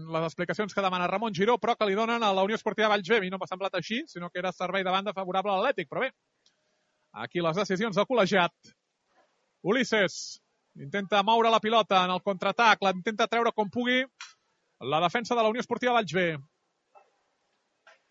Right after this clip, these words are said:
Alan la treu en curt, eix central de la defensa,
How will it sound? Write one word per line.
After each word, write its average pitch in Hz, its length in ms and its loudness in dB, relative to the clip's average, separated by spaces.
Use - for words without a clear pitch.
Alan 180 240 2
la 170 160 -2
treu 214 160 2
en 208 160 0
curt, 175 240 0
eix 202 160 -2
central 214 320 2
de - 60 0
la 208 100 4
defensa, 175 540 0